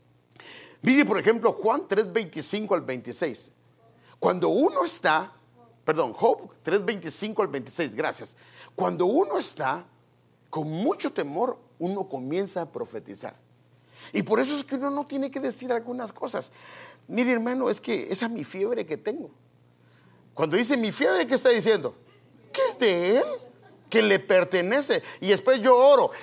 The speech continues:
que se vaya esa fiebre, ora. Pues sí, ¿cómo se va a ir? Dice la fiebre, si, si, si él dice que es,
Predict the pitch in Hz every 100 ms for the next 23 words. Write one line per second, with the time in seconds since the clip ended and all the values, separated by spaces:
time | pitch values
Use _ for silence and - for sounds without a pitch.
0 | - - 240 - 254 233 285 359 453 294
1 | - - 311 349 - 311 214 196 262 -
2 | - _ - - 139 - - 170 202 196
3 | 190 196 226 220 226 196 220 220 170 143
4 | 151 151 - 151 123 120 143 143 160 151
5 | 110 135 110